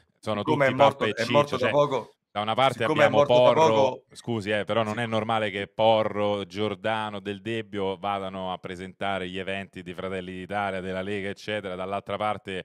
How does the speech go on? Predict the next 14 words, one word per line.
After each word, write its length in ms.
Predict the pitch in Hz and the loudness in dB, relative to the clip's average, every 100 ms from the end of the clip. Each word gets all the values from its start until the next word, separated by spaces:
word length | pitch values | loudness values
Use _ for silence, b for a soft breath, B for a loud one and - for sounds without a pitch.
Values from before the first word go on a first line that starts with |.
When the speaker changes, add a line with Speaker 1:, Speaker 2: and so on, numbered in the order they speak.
| b b b | b b b
Speaker 1:
Lilli 340 | - 98 98 95 | -12 -10 -8 -10
Gruber, 540 | 95 110 104 92 92 | -8 -8 -6 -6 -4
l'Annunziata 1200 | 98 98 98 95 - 104 107 104 98 95 92 90 | -4 -6 -8 -14 -8 -2 0 0 -2 -6 -6 -8
e 80 | 92 | -10
compagnia 460 | 98 98 98 98 90 | -12 -8 -8 -6 -8
bella 360 | 101 104 95 | -6 -4 -4
vanno 300 | 92 101 95 | -4 -6 -6
alla 140 | 92 92 | -8 -6
festa 360 | 101 98 98 | -6 -6 -8
dell'unità, 720 | 95 95 95 95 101 104 98 b b b | -10 -10 -14 -10 -4 -2 -2 b b b
eh, 200 | 90 90 | -10 -8
Travaglio, 640 | 90 95 98 104 101 98 95 | -6 -4 0 0 -2 -6 -8
Conte, 540 | - 107 107 90 95 | -4 -4 -4 -8 -14
eccetera. 600 | 90 - 107 101 95 87 | -12 -6 -4 -2 -4 -8